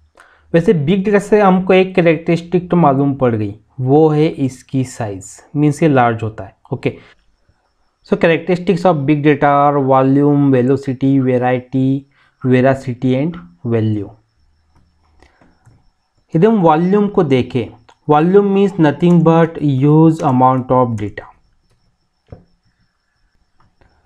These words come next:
वेलोसिटी मीन्स हम बोल सकते हैं हाई स्पीड of generation of data।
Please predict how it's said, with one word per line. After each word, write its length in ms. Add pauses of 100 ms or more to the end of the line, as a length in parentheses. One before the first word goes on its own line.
(680)
वेलोसिटी 460
मीन्स 200
हम 140
बोल 160
सकते 400
हैं 400
हाई 580
स्पीड 520 (800)
of 420 (380)
generation 760 (120)
of 340 (300)
data। 240